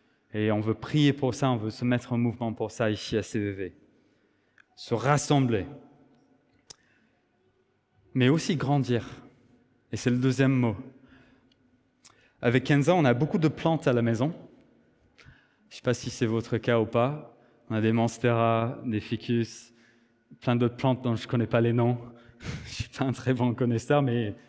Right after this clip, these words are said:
ils sont jolis, ils sont sympas. Mais je dois avouer que c'est devenu un peu la jungle chez nous dernièrement. <laughs> C'est devenu un peu la jungle. P-,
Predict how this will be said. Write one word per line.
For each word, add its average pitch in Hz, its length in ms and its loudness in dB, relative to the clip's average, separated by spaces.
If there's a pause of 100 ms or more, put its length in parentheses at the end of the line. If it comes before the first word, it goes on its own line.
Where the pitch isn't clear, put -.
(140)
ils - 60 -20
sont 131 160 0
jolis, 131 280 4
ils 147 60 4
sont 131 160 -2
sympas. 135 520 0 (960)
Mais 170 500 4
je 120 160 -6
dois 135 160 6
avouer 147 260 6
que - 100 -12
c'est 135 180 2
devenu 135 240 4
un 135 100 4
peu 151 140 2
la 147 140 6
jungle 131 280 2
chez - 160 -4
nous 113 160 0
dernièrement. 107 540 -8 (360)
<laughs> - 1500 -14
C'est 135 140 -2
devenu 156 360 6
un 143 80 6
peu 165 160 2
la 151 160 6
jungle. 123 440 2 (380)
P-, 196 80 0